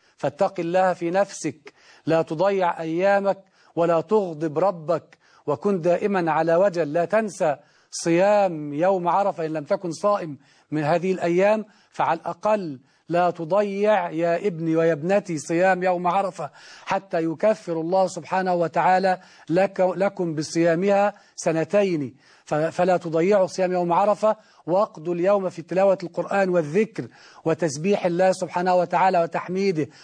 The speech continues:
وتهليله، وكونوا بأرواحكم مع الحجيج. ادعوا الله سبحانه وتعالى لحجيج بيته أن يعودوا إلينا سالمين،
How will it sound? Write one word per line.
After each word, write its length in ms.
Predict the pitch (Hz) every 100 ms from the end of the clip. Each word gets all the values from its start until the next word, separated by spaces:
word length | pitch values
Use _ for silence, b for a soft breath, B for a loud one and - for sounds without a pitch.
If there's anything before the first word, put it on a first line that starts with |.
| B
وتهليله، 760 | 160 160 175 156 185 202 185 135 B B B
وكونوا 680 | 165 156 208 220 214 214 220 220 _
بأرواحكم 760 | 160 170 175 180 175 247 226 175
مع 200 | 185 185
الحجيج. 560 | - 180 185 214 151 B B -
ادعوا 240 | 202 190
الله 240 | 185 196 190
سبحانه 460 | 185 - 185 190
وتعالى 680 | 185 170 180 185 202 190 151 B B B
لحجيج 640 | 160 - 170 160 208 185 180 160
بيته 460 | 208 214 - 160 B B B
أن 120 | 170 170
يعودوا 560 | 170 180 220 190 190
إلينا 520 | 170 175 208 196 180
سالمين، 720 | 165 190 190 190 190 214 180